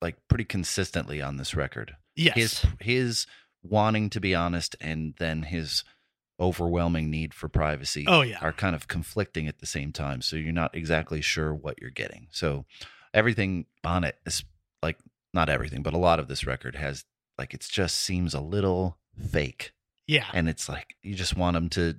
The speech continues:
Speaker 1: to take that next step. So I don't know if you're ready. We can do the, uh, track by track if you're
Speaker 2: Yeah,
Speaker 1: ready.
Speaker 2: let's do it.
Speaker 1: So, so. First, first song is We Are Golden.
Speaker 2: Just kind of the, the hit from this album.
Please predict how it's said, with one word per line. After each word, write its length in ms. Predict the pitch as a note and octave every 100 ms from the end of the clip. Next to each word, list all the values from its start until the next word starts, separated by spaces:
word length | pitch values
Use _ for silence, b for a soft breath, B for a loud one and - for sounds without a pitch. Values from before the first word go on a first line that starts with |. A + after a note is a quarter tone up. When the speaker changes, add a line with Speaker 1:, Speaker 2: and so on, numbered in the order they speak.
| _
Speaker 1:
to 80 | F2+
take 300 | - F2+ -
that 200 | D2 B1+
next 360 | D2 - - - b -
step. 440 | - - D2 -
So 360 | - D#2+ C#2 C2 - B B _
I 60 | F#2+
don't 80 | E2
know 40 |
if 80 | C#2+
you're 80 | F2
ready. 200 | E2+ D2
We 100 | D2
can 200 | - D2
do 180 | C#2+ D2
the, 220 | C#2+ C#2+
uh, 140 | C2+ C#2 - _
track 220 | - C#2+ -
by 100 | C#2
track 260 | C#2 -
if 80 | -
you're 100 | -
Speaker 2:
Yeah, 140 | G3 D4
Speaker 1:
ready. 100 | D3+
Speaker 2:
let's 160 | B2+
do 120 | D3 A3+
it. 80 |
Speaker 1:
So, 140 | E2 F#2 - _ _ -
so. 80 | D#2 _ _ _ _
First, 320 | G#2+ F2+ -
first 420 | - - F2+ - -
song 300 | F2 F2+ F2
is 240 | E2 D#2+
We 260 | D#2+ G2+ G2
Are 180 | F#2
Golden. 640 | E2+ F2+ F#2 E2+ D2+ C2+ C2 _ _
Speaker 2:
Just 220 | D#3 C#3
kind 200 | - D#3+ D3+
of 120 | C3
the, 400 | C3+ B2+ B2 A#2
the 80 | B2+
hit 320 | B2 D#3 C#3+ -
from 200 | C3 A#2+
this 160 | -
album. 420 | A#2 A2+ A2 A2